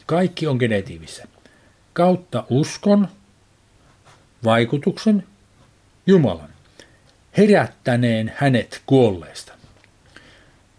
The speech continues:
Jäädäänpäs vähän miettimään. Siis se käännös oli, "olette herätetyt uskon kautta, jonka vaikuttaa Jumala." Minä sanoin, kyllä Jumalalla on tekemistä sen vaikuttamisen kanssa,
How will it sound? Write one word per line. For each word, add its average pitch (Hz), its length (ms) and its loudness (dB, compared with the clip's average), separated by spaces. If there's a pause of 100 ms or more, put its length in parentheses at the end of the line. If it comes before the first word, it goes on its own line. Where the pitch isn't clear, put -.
(140)
Jäädäänpäs 127 540 -2
vähän 113 240 -6
miettimään. - 560 -12
Siis 143 300 -2
se 139 80 -6
käännös 147 420 0
oli, 127 200 -4
"olette 151 360 0
herätetyt 131 480 -2
uskon 139 360 -6
kautta, 131 380 -4 (240)
jonka 127 380 -4 (260)
vaikuttaa 131 800 -4
Jumala." 82 360 -20
Minä 117 260 -6
sanoin, 131 420 -4 (500)
kyllä 139 200 -4
Jumalalla 139 460 -2
on 127 120 -8
tekemistä 131 520 -6
sen 117 200 -8
vaikuttamisen 92 680 -8
kanssa, 78 280 -20